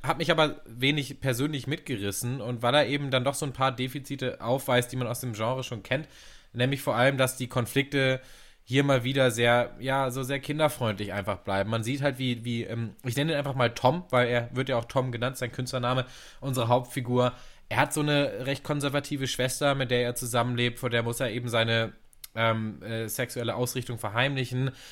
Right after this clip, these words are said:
Er wird, äh, mal verhaftet, äh, in Berlin, er wird mal in Helsinki in einem Park mal von irgendwie der Sittenpolizei gejagt. Aber so richtig kommt der Film dadurch trotzdem nicht in Schwung, durch diese ganzen Szenen, die ja schon durchaus Konfliktpotenzial haben. Ich finde, die,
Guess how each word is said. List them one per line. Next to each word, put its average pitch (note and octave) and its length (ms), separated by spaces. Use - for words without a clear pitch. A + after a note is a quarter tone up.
Er B2 200
wird, C3 220
äh, B2 200
mal B2 240
verhaftet, C#3 800
äh, A#2+ 360
in B2+ 180
Berlin, B2+ 380
er C3 120
wird C3 140
mal C3 100
in A#2+ 60
Helsinki C3+ 540
in B2+ 120
einem A#2 100
Park B2 260
mal C#3 120
von C3 180
irgendwie B2+ 180
der A#2 140
Sittenpolizei C3+ 760
gejagt. A#2+ 460
Aber D3 480
so C#3 140
richtig F3 420
kommt F3 240
der E3 80
Film E3+ 220
dadurch D#3+ 260
trotzdem F3 460
nicht E3+ 240
in D3 100
Schwung, F3 400
durch B2+ 160
diese C3+ 200
ganzen D3+ 500
Szenen, E3 360
die D#3 60
ja C#3+ 120
schon E3+ 260
durchaus D3+ 360
Konfliktpotenzial D3 800
haben. F3 280
Ich C3 120
finde, E3 280
die, D#3 340